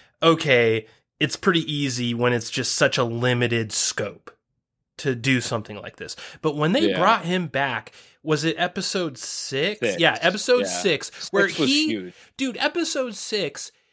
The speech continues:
Speaker 2: Six was a
Speaker 1: Jedi,
Speaker 2: cream in your pants type
Speaker 1: Jedi
Speaker 2: of moment.
Speaker 1: Master
Speaker 2: <laughs>
Speaker 1: Luke Skywalker is the main character of the fucking episode. He's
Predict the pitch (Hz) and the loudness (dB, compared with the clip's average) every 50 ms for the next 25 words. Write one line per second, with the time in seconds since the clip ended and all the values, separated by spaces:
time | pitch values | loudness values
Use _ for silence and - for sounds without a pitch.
0 | _ _ _ 135 117 117 170 175 180 220 247 254 262 262 262 262 262 262 262 254 | _ _ _ -12 -4 -2 0 2 2 2 4 4 4 4 4 4 4 4 2 2
1 | 254 240 - 110 107 104 101 95 - - 110 104 98 95 92 92 - - - - | 0 -4 -8 -8 -8 -8 -8 -8 -8 -6 -6 -6 -4 -6 -10 -12 -14 -10 -4 -2
2 | 104 170 190 214 226 269 285 285 269 240 - 175 175 190 202 202 165 - - 190 | 2 2 2 2 2 2 0 0 0 -2 -2 -2 -2 0 0 -2 -2 -2 -2 -2
3 | 160 143 143 135 131 135 151 190 202 196 - - - - - 175 165 170 165 160 | 0 0 0 0 0 0 0 0 -2 -4 -6 -8 -6 -2 0 2 4 4 4 4
4 | 147 127 120 113 107 107 107 - - 123 120 123 - - 180 196 214 214 190 180 | 2 0 -2 -4 -4 -6 -10 -8 -6 -6 -6 -6 -6 -4 0 0 2 0 0 -2
5 | 160 160 147 139 143 165 190 220 247 254 240 208 - - 208 202 202 190 - - | 0 0 2 2 2 2 4 4 4 2 0 -2 0 0 2 2 2 0 0 -2
6 | 175 156 139 131 131 123 - - 175 180 175 - 175 151 147 156 165 160 165 156 | -2 -2 -2 -2 -4 -6 -4 -2 -2 -2 0 0 0 0 0 -2 -2 -2 -2 -2
7 | - - 127 120 117 120 165 180 165 160 | 2 2 2 2 0 0 -2 -2 -2 -2